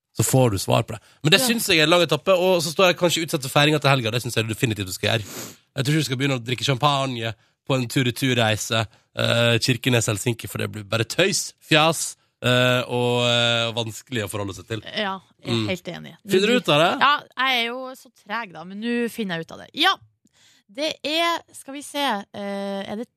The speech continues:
Speaker 2: tusen, det tar seksten timer,
Speaker 1: Ja.
Speaker 2: eh, og trettién minutter å
Speaker 1: Og
Speaker 2: kjøre.
Speaker 1: det er en vei. Og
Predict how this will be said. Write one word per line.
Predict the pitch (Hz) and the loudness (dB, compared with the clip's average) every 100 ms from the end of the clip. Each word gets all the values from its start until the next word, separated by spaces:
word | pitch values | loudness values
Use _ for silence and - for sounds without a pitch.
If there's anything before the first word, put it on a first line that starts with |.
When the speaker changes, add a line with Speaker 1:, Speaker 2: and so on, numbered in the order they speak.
| _ | _
Speaker 2:
tusen, | - 214 226 269 - - - 175 165 165 - | -20 -16 -14 -16 -20 -20 -10 -8 -6 -8 -6
det | 214 | -6
tar | - 294 | -4 -6
seksten | - 302 294 - 220 | -4 -4 -4 -8 -10
timer, | - 202 208 180 170 - | -6 -4 -2 -2 -4 -2
Speaker 1:
Ja. | 123 110 | 0 0
Speaker 2:
eh, | |
og | 202 | -2
trettién | - 214 233 202 202 180 | -8 -8 -6 -4 -4 -6
minutter | 160 170 - - | -8 -12 -16 -12
å | |
Speaker 1:
Og | 175 | -6
Speaker 2:
kjøre. | 139 - | -6 -2
Speaker 1:
det | 151 139 | -2 0
er | |
en | 127 | 0
vei. | 110 92 | 0 -2
Og | 98 | -4